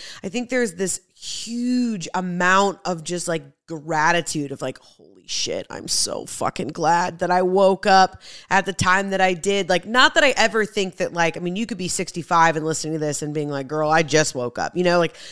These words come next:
I, I, I think any time that we decide to live in service of ourselves is a great fucking day, okay? Uh,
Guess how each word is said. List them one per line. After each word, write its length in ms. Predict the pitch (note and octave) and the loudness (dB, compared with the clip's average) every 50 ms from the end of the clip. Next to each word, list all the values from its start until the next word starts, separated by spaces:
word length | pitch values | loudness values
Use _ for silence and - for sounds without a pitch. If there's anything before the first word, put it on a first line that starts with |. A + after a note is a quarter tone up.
| - - - | -20 -10 -4
I, 140 | - G3 G3 G3 - | 0 0 0 0 2
I, 140 | - G3 F#3+ F#3 | 2 2 2 2
I 60 | G3 | 0
think 240 | F3+ - A3 G3+ G3+ - | 0 0 0 -2 0 0
any 280 | F#3+ G#3 G#3 G#3+ G#3 G3+ | 2 2 2 2 0 -2
time 300 | - F#3 F3+ F3+ F3+ E3+ | 0 2 2 2 2 0
that 100 | D#3+ - | -2 -6
we 100 | E3+ F3 | -8 -8
decide 520 | D#3 D#3+ E3 - - F3+ D#3+ D#3+ D#3+ D3+ D#3+ | -8 -6 -6 -4 0 2 2 2 2 0 -4
to 60 | D3 | -6
live 200 | C#3+ D#3+ D3+ D3 | -6 -6 -4 -4
in 80 | D3+ C#3 | -6 -6
service 340 | - E3+ D#3 D3+ D3 - | -6 -4 -4 -4 -6 -6
of 80 | E3 C#3 | -6 -6
ourselves 500 | D3 C#3+ C3+ - D#3+ C#3+ C#3+ D3 D3 C#3+ | -6 -6 -4 -4 -2 -2 -2 -2 -4 -6
is 140 | - D3 D3+ | -8 -10 -10
a 40 | C#3+ | -10
great 320 | B2 D#3 E3 D3+ C#3+ C#3+ | -8 -6 -6 -6 -6 -6
fucking 380 | - - E3 C#3+ - - A#2+ A2 | -6 -2 -2 -2 -2 -4 -6 -6
day, 320 | - B2+ F2+ - - - _ - | -6 -8 -8 -10 -14 -12 _ -8
okay? 340 | E3+ - D#3+ D3+ D3+ D3+ - - - - - - - - _ _ | -2 2 2 2 2 2 -2 -10 -18 -20 -20 -20 -20 -20 _ _
Uh, 400 | - G#3 F#3+ F3+ F3 E3+ E3 E3 | 0 2 2 2 2 0 0 -2